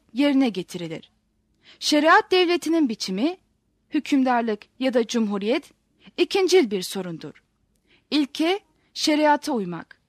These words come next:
O sağlandıktan sonra gerisi biçimsel bir konudur. Bu kanadın bir başka özelliği, demokrasi ve özgürlük konusunda takındığı olumsuz tavırdır. Laikliğin arkasından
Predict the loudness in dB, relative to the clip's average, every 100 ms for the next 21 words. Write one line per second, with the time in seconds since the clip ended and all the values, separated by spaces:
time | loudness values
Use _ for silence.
0 | _ _ _ 2 2 4 4 6 4 4
1 | 2 2 2 2 -4 0 0 0 -4 _
2 | _ -20 -4 0 0 0 -2 0 0 0
3 | 0 2 2 0 -4 -6 -4 -4 -4 -10
4 | -20 _ _ _ _ _ _ _ _ _
5 | _ -20 0 0 2 0 0 -2 -2 -4
6 | _ _ -2 -2 4 4 2 0 0 0
7 | -6 -6 -6 -6 -8 _ _ _ _ -2
8 | 2 2 0 -4 -6 -4 -4 -4 _ _
9 | -2 0 0 2 0 2 0 0 0 0
10 | 0 0 -2 0 -4 -6 _ _ -2 0
11 | 0 0 2 0 0 2 2 0 -6 -8
12 | -6 -6 -6 -10 -16 -20 _ _ _ _
13 | _ _ -20 -6 2 4 4 2 0 2
14 | 2 2 -4 -2 0 2 0 0